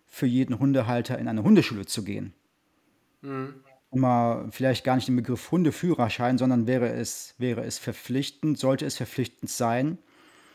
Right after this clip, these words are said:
Speaker 1: mit dem Hund zu einer Hundeschule zu gehen? Theoretisch klingt das schön, würde ich auch zustimmen. Jetzt ist die Frage natürlich,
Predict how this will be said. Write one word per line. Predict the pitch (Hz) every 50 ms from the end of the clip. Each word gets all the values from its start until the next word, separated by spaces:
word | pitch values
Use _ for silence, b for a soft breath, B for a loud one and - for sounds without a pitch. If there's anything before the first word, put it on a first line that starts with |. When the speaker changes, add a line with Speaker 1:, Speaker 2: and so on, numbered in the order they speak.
| b b b b b _
Speaker 1:
mit | - 135 131 139 - - - - - _ -
dem | 131 127 120 104 113
Hund | 131 143 151 135
zu | - - - - - 139 135
einer | 123 123 117
Hundeschule | 135 196 170 127 - 123 110 107
zu | - - 110
gehen? | 110 107 107 110 104 101 - _ _ b b b b b b b b b b b _ _ _ _ _ _ _ _ _ _ _ _ -
Theoretisch | - 156 147 143 123 196 269 285 - 165 127 113 - - -
klingt | - 165 160 -
das | 123 117 -
schön, | - - 147 156 170 220 254 330 381 - - _ _ -
würde | 151 151 147
ich | 123 147
auch | 131 131 131 127 - - - - -
zustimmen. | - - - 147 151 165 - - - - 185 185 196 208 214 180
Jetzt | 135 -
ist | 147 - -
die | 147
Frage | - - 139 139 135 143 147 143
natürlich, | 139 135 - - - 156 151 147 147 151 147 - b